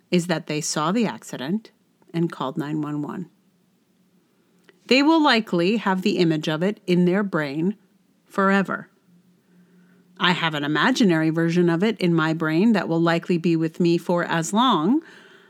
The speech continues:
but the caller has the actual event there in their brain. I'm sure it is not a nice thing to have there,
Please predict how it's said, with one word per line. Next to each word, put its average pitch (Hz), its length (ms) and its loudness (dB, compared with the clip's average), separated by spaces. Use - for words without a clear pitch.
but 247 180 0
the 262 80 -2
caller 339 540 2
has 247 280 -2
the - 260 -2
actual 190 640 2
event 160 480 -2
there 151 400 -2
in 151 280 -2
their 139 180 -6
brain. 80 400 -10
I'm 196 140 2
sure 247 260 0
it 240 100 2
is 233 140 0
not 240 220 2
a 254 40 4
nice 285 320 2
thing 143 280 -6
to 156 100 -12
have 139 300 -10
there, 170 320 -4